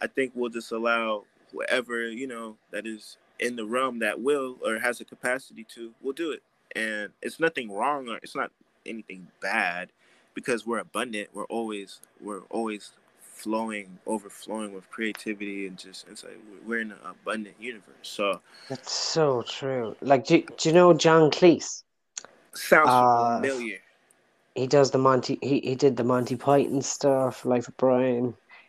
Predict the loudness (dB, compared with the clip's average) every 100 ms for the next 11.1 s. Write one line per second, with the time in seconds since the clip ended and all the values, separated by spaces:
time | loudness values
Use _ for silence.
0 | _ 4 6 10 8 10 6 6 4 4
1 | 4 -4 _ _ _ _ _ -4 -4 2
2 | 4 6 6 4 4 4 6 10 12 12
3 | 10 8 4 4 4 4 2 2 2 6
4 | 8 8 6 2 0 -2 -4 4 4 4
5 | -6 _ _ _ _ _ _ 4 6 10
6 | 12 12 10 8 4 4 2 -2 -2 _
7 | _ _ _ _ _ _ _ _ _ -2
8 | 4 8 8 12 12 12 8 2 -4 -16
9 | _ _ _ -20 -6 0 2 4 6 6
10 | 4 0 -2 4 2 4 -2 -2 -4 -6
11 | -10